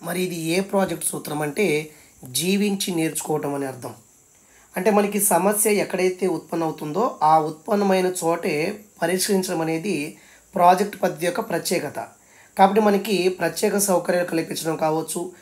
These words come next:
ప్రయోగశాలలో ప్రయోగాలు చేయటం అనేది ఈ పద్ధతిలో ఉండదు. ఏం చేస్తారు? సహ విద్యార్థులతో కలిసి ఎక్కడైతే సమస్య ఉంటుందో అక్కడ ఉన్నటువంటి ప్రదేశానికి వెళ్ళి అవసరమైనంత వరకు అక్కడే నివసించి ప్రాజెక్ట్ అనేది పూర్తి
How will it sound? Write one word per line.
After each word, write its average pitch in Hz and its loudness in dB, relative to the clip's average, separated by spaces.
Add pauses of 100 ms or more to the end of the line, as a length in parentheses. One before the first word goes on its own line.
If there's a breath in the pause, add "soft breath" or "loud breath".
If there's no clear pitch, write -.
(240 loud breath)
ప్రయోగశాలలో 190 4
ప్రయోగాలు 170 2
చేయటం 160 -4
అనేది 160 0
ఈ 165 -2
పద్ధతిలో 170 -2
ఉండదు. 147 -4 (240)
ఏం 185 0
చేస్తారు? 175 0 (260 loud breath)
సహ 180 6
విద్యార్థులతో 180 0
కలిసి 165 -4 (420)
ఎక్కడైతే 190 2
సమస్య 180 2
ఉంటుందో 175 0
అక్కడ 156 -2
ఉన్నటువంటి 170 -2
ప్రదేశానికి 156 -4
వెళ్ళి 160 -2 (420 loud breath)
అవసరమైనంత 185 4
వరకు 185 2
అక్కడే 170 0
నివసించి 175 -2 (300 loud breath)
ప్రాజెక్ట్ 185 4
అనేది 190 2
పూర్తి 180 -6